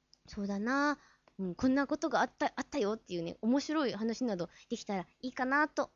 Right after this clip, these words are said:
思っています。うん、ということで、えー、そうですね、皆さんも体には気をつけて、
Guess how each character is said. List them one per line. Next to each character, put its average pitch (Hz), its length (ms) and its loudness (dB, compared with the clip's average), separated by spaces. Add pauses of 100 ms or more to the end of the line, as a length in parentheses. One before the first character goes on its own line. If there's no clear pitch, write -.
思 233 120 0
っ - 20 -4
て - 120 -4
い 240 60 0
ま 143 140 -4
す。 - 180 -20 (320)
う 349 160 2
ん、 240 60 0
と - 240 -10
い - 20 -2
う 269 60 -4
こ 330 100 -2
と 339 100 -2
で、 311 160 0 (360)
え 240 40 -4
ー、 202 920 -2
そ 240 120 -10
う 240 120 -8
で 233 100 -8
す 240 140 -8
ね、 277 160 -4 (200)
皆 285 200 -4
さ 294 100 0
ん 277 80 -2
も 269 240 -2 (240)
体 302 320 0
に 359 120 2
は 381 140 2 (100)
気 302 100 -6
を 285 100 -2
つ - 80 -16
け 403 140 -4
て、 - 160 -4